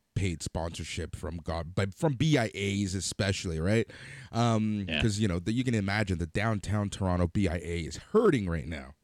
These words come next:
Speaker 1: because
Speaker 2: Mm-hmm.
Speaker 1: the offices are empty. So you're seeing more and more reports on the news and the media where it's like, "Oh, you are gonna be forced to go back. You can lose your job, blah, blah, blah." And it's like, "All right, come on."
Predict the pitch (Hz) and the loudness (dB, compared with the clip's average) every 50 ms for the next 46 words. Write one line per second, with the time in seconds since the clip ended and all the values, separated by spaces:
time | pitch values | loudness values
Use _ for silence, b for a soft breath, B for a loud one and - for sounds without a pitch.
0 | _ _ _ _ _ - 117 107 - 110 98 87 82 80 - - _ - 127 131 | _ _ _ _ _ -4 -2 0 0 0 0 0 -2 -6 -12 -12 _ 2 4 6
1 | 135 135 131 135 147 151 123 98 87 92 92 - 98 87 - 98 87 85 80 - | 6 8 8 6 6 6 4 2 0 -2 -4 -6 -6 -6 -4 -4 -6 -6 -6 -8
2 | 69 76 85 - - - 98 98 104 104 - _ - 98 85 82 - B B B | -8 -8 -8 -8 -8 -4 -2 -2 -2 -2 -4 _ -6 -6 -6 -6 -8 B B B
3 | 123 127 123 107 B - - 220 214 208 185 - b b b 190 208 214 185 - | -16 -16 -16 -14 B 0 2 4 4 4 2 -2 b b b 4 4 4 6 6
4 | 190 180 180 175 151 120 117 117 107 92 90 95 92 87 82 82 85 - - - | 6 6 6 4 2 2 2 2 4 2 2 2 2 2 2 0 -2 -2 -4 -4
5 | 85 87 85 85 82 - - - 80 82 78 78 78 85 85 87 90 95 95 95 | 0 0 0 0 -2 -2 -4 -4 -4 -2 -2 -2 -2 0 2 2 4 4 6 4
6 | 95 85 82 87 82 73 80 82 98 160 202 208 202 202 196 196 190 165 170 185 | 4 4 2 0 0 0 -2 -2 0 2 2 2 4 4 4 4 4 4 4 4
7 | 175 180 180 175 - 185 196 180 - b b b b b b - 269 285 254 202 | 4 2 2 2 4 4 4 4 2 b b b b b b 0 2 2 0 -2
8 | 160 135 147 175 190 185 165 160 175 170 160 160 156 131 - - - - 156 175 | -2 0 2 4 6 6 6 6 4 4 4 4 2 2 0 -2 -4 0 0 2
9 | 175 170 143 - - - 147 - 156 143 143 120 - - 147 170 160 143 - - | 4 4 4 4 4 2 2 2 2 2 2 2 2 2 4 4 4 4 4 4
10 | 180 156 151 127 123 139 202 202 175 143 151 139 127 117 98 - - - 147 156 | 4 4 4 2 4 6 6 6 4 4 4 4 4 4 2 0 0 2 4 6
11 | 156 151 147 143 123 131 127 120 113 113 98 104 98 98 92 - 87 87 90 90 | 6 6 4 4 4 4 6 6 6 6 4 4 2 2 2 0 0 2 2 2
12 | 87 85 85 b b b b - 117 110 - 123 113 110 - 143 170 165 135 101 | 2 0 0 b b b b -4 -4 0 0 0 0 2 2 4 4 4 4 2
13 | 85 85 87 90 85 85 - - - 156 143 113 90 90 92 90 87 87 95 | 2 2 2 2 2 0 0 2 2 4 4 4 4 2 2 2 2 0 -2